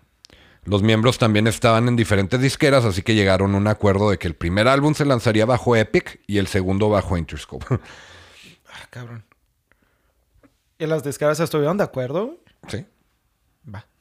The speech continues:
Speaker 1: Ya estaban trabajando en canciones, pero aún no tenían nombre para la banda. Algunas de la, alguno de los nombres que consideraron fue Plato's Surprise, la sorpre-, la sorpresa de Plato,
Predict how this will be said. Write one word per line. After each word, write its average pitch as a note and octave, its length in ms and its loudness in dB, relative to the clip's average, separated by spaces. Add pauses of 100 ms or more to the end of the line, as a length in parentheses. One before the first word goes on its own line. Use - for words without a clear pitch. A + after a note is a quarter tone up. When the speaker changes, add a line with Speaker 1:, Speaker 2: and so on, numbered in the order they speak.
(1000)
Speaker 1:
Ya A2+ 100 2
estaban C#3 300 2
trabajando B2 420 4
en C#3 80 0
canciones, C#3 540 2
pero G#2+ 200 2
aún G#2+ 140 4
no A#2+ 120 0
tenían G#2 280 0
nombre G#2 260 0
para G2+ 240 0
la F#2+ 120 2
banda. B2 340 0 (760)
Algunas A#2 420 2
de C3+ 80 4
la, A2+ 440 4
alguno A2 320 2
de D3 80 4
los A#2 160 2
nombres A#2 300 0
que C#3+ 140 -2
consideraron A2 640 0
fue A#2+ 500 0 (260)
Plato's A#2 380 2
Surprise, A#2 720 0
la E2+ 100 -10
sorpre-, F2 560 -8
la F2+ 120 -4
sorpresa F#2 360 -2
de G2+ 80 2
Plato, F#2 440 -4